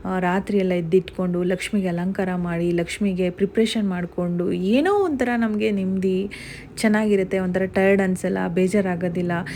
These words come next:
ಈ ಪೂಜೆ ಮಾಡೋದು ಏನೋ ಒಂದು ನಮ್ಗೆ ಹಿತವಾಗಿರುತ್ತೆ. ನಾನು ಈ ತೋಮಾಲೆ ಮಾಡೋಕ್ಕೆ ಕಾಕಟದ ಹೂವು ಅಂತ ಕರೀತಾರೆ. ಅಂದ್ರೆ ಅದು ಒಂಥರ ಮಲ್ಗೆ ಹೂವಿನ ಥರ ಇರುತ್ತೆ, ಆದ್ರೆ ಸ್ಮೆಲ್ ಇರೋದಿಲ್ಲ ಮಲ್ಗೆ ಹೂವಿನ ಥರ. ಆ ಹೂವಿನಲ್ಲಿ, ಆ, ನಾನು ಈ ತೋಮಾಲೆ ಮಾಡಿದ್ದೀನಿ.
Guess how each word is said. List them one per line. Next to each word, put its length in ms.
ಈ 60
ಪೂಜೆ 380
ಮಾಡೋದು 360
ಏನೋ 420
ಒಂದು 440
ನಮ್ಗೆ 420
ಹಿತವಾಗಿರುತ್ತೆ. 880
ನಾನು 200
ಈ 160
ತೋಮಾಲೆ 480
ಮಾಡೋಕ್ಕೆ 380
ಕಾಕಟದ 560
ಹೂವು 180
ಅಂತ 200
ಕರೀತಾರೆ. 380
ಅಂದ್ರೆ 200
ಅದು 180
ಒಂಥರ 320
ಮಲ್ಗೆ 400
ಹೂವಿನ 200
ಥರ 160
ಇರುತ್ತೆ, 380
ಆದ್ರೆ 200
ಸ್ಮೆಲ್ 400
ಇರೋದಿಲ್ಲ 420
ಮಲ್ಗೆ 320
ಹೂವಿನ 260
ಥರ. 200
ಆ 260
ಹೂವಿನಲ್ಲಿ, 960
ಆ, 580
ನಾನು 260
ಈ 40
ತೋಮಾಲೆ 440
ಮಾಡಿದ್ದೀನಿ. 500